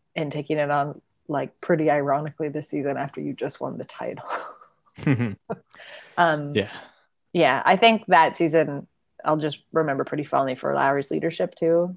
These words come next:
Speaker 1: especially when
Speaker 2: Yeah.
Speaker 1: they got to the bubble and, like, in real uncertain times and just, like, scary also times. I think we don't give them enough
Speaker 2: Yeah.
Speaker 1: credit for that. Um, him stepping up and being a leader for his guys.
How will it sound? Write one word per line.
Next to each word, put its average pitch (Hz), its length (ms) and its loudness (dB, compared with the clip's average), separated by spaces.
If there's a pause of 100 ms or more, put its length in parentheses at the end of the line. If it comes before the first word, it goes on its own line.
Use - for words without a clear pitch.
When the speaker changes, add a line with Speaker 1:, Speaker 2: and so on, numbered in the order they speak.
(160)
Speaker 1:
especially 160 380 -2
when 160 100 2
Speaker 2:
Yeah. 160 60 0
Speaker 1:
they 147 60 -4
got 151 180 -4
to - 80 -10
the 151 80 -6
bubble 175 440 0 (380)
and, 151 180 -2
like, 139 200 0
in 143 280 -4 (360)
real 147 500 2 (160)
uncertain 143 540 -4
times 139 640 -4
and 139 220 -6
just, 127 240 -8
like, 131 260 -2 (560)
scary 202 600 4
also 147 340 0
times. 135 400 -6
I 131 80 -6
think 143 220 -8
we 143 80 -6
don't 143 180 -6
give 143 140 -8
them 143 140 -6
enough 135 140 -10
Speaker 2:
Yeah. 147 180 0
Speaker 1:
credit 120 140 -10
for 135 120 -14
that. 131 400 -4 (420)
Um, 139 380 -4 (320)
him 151 160 -4
stepping 127 340 -6
up 117 200 -6 (480)
and 151 120 -8
being 131 220 -6
a 113 100 -12
leader - 240 -12
for 123 280 -12
his 131 120 -12
guys. 127 540 -14